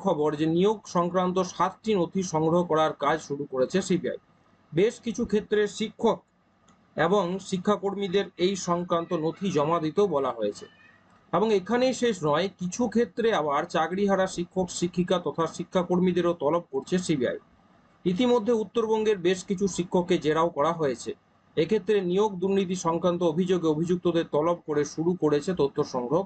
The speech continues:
করতে। দু হাজার ষোলো সালের শিক্ষক এবং শিক্ষাকর্মী নিয়োগের এসএসসি পরীক্ষা থেকে চাকরি পাওয়া পর্যন্ত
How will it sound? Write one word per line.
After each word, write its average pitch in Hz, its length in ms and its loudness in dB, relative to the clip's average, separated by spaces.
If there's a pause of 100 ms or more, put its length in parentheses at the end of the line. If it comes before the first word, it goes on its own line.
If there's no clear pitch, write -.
করতে। 123 280 -4 (920)
দু 165 180 2
হাজার 240 300 2
ষোলো 208 280 2
সালের 233 320 2
শিক্ষক 208 340 0 (160)
এবং 175 120 2 (140)
শিক্ষাকর্মী 190 640 0
নিয়োগের 170 380 2
এসএসসি 175 320 -2 (100)
পরীক্ষা 165 400 0
থেকে 151 180 0 (120)
চাকরি 151 360 0
পাওয়া 156 240 2
পর্যন্ত 160 380 0